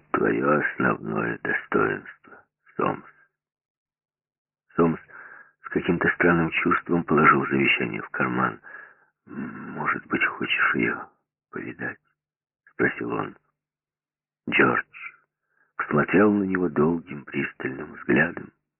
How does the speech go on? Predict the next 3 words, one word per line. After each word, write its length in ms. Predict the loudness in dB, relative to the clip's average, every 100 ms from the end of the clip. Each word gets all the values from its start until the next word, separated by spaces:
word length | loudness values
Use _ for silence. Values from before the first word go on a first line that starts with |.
| _ _ _ _ _ _ _ _ _ _
«Нет, 800 | -18 -16 -14 -8 -6 -6 -8 -12 _ -20 -20 -20 _
какой 460 | -2 -2 4 4 4 -2
смысл? 560 | -8 -10 -10 -12 -16